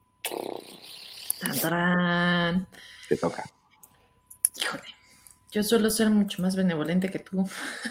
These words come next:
Speaker 1: <laughs> Pero, no, ahora sí también, eh, igual, quien, quien me sigue, quien, ¿no? sabe que ando por ahí en Goodreads también,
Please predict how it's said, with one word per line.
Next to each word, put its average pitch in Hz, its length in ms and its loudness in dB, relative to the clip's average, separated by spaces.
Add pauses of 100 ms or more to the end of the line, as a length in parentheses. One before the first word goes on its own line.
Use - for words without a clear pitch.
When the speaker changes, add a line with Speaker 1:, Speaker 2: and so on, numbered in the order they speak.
(760)
Speaker 1:
<laughs> - 1160 -12
Pero, 170 920 8 (220)
no, 185 360 2
ahora 214 280 8
sí 214 180 -2
también, 180 540 2 (200)
eh, 147 560 -4 (340)
igual, 170 460 4 (220)
quien, 151 400 0 (1400)
quien 170 320 0
me 165 120 2
sigue, 196 440 2
quien, 170 640 0 (720)
¿no? 196 800 -4
sabe 170 420 0
que 170 80 2
ando 170 180 0
por 165 120 6
ahí 165 120 8
en 175 120 6
Goodreads 175 440 4
también, 165 460 0